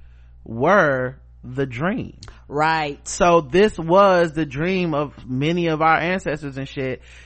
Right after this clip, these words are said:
Speaker 1: And when you look at it that way, it's all, it's, for me, it's, it's kind of a, I mean, I've been this way for a while, but I have empathy for those people.
Speaker 2: Mm-hmm.
Speaker 1: Because it's like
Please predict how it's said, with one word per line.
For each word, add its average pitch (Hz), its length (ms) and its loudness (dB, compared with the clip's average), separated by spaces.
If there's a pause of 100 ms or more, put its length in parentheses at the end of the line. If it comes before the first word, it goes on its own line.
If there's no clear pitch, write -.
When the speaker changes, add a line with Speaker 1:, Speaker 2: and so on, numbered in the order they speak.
(160)
Speaker 1:
And 151 180 2
when 160 140 -2
you 185 140 -4
look 202 240 0
at 180 160 2
it 131 100 -6
that 123 260 -2
way, 156 360 0 (120)
it's 143 260 -6
all, 175 300 4
it's, 165 200 -10
for 160 260 -4
me, 185 360 -2 (120)
it's, - 440 -10 (140)
it's 151 180 -8
kind 170 320 0
of 143 140 -4
a, 123 480 -2 (1000)
I - 60 2
mean, 175 140 2
I've 175 160 2
been 185 180 4
this - 120 -2
way 160 140 0
for 151 160 -4
a 143 40 0
while, 156 240 4
but 143 120 -2
I 156 80 2
have 151 240 -2
empathy 139 380 -8
for 127 160 -6
those 117 200 -6
people. 120 440 -12
Speaker 2:
Mm-hmm. 403 400 2
Speaker 1:
Because 156 280 -2
it's 165 140 -10
like 135 320 -2